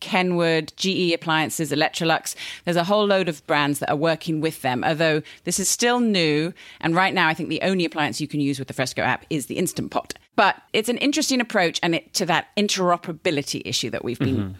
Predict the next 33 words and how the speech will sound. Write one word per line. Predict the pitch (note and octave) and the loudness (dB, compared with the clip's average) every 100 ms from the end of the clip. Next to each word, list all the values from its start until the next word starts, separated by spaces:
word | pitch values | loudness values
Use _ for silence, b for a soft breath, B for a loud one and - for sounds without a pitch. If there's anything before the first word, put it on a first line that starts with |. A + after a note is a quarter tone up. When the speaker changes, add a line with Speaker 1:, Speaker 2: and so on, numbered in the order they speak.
| - | -4
Speaker 1:
we've | D3+ | -2
been | D3 C3+ | 0 -2
discussing. | B2 C3+ C3 B2+ B2 B B B | -2 -2 -2 -4 -6 B B B
He | D#4 | 2
describes | D4 F4 - B3 G#3+ - | 2 2 4 4 4 0
the | F#3+ | -2
Fresco | - F#3 - F#3 E3+ | 0 0 2 2 2
Kitchen | E3+ - - F#3 | 2 -2 0 0
O | C#3+ E3 | 2 4
S | D3+ D3+ - | 2 0 0
app | D3+ D3 - | 2 2 0
as | E3 | -4
like | D3+ D3+ - | 0 -2 -2
Spotify | - - - G3 - F#3 - E3+ | -6 -4 0 -2 0 -2 0 0
Connect | - F3 E3 C#3+ - - - | 0 0 2 0 -4 -12 -4
in | F3 | 0
the | E3+ | 0
Sonos | - F#3 D#3+ C3 - | 2 2 2 0 0
app. | C3+ - - B B | 0 0 -8 B B
It's | F3 | 0
basically | G#3 G3+ G#3 F#3+ | 2 2 0 2
a | |
layer | E3+ F#3+ G#3+ A#3 G3 C3 | 2 2 4 4 4 2
that | B2+ C3+ | 2 -2
can | F3+ | -2
go | E3 D#3+ | 0 2
into | D3+ D3+ - | 2 0 0
any | G3 B3 | 2 0
smart | A#3 G3 F3 | 0 0 0
kitchen | F3+ - C#3 | -2 -4 -2
app | C#3 C3+ - B B | -2 -2 -6 B B
and | - F3 F3+ F#3 | 0 2 4 2
make | G3 F#3 - | 2 0 -8